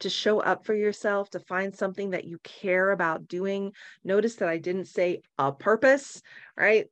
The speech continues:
Finding a purpose is way too big, but can you find something that you really get life from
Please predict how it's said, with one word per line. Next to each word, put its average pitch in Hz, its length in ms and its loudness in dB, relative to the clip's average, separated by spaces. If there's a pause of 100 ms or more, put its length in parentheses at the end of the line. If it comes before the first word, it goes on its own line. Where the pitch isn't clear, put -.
(200)
Finding 208 380 0
a 170 160 0
purpose 269 640 2
is 180 180 -4
way 202 240 0
too 220 220 -8
big, 214 520 2 (240)
but 185 120 -12
can 208 180 -6
you 202 100 -2
find 208 420 0
something 233 340 -2
that 202 160 -2
you 180 260 -4 (160)
really 190 640 -2 (280)
get - 200 -4
life 170 340 -4
from 202 640 -2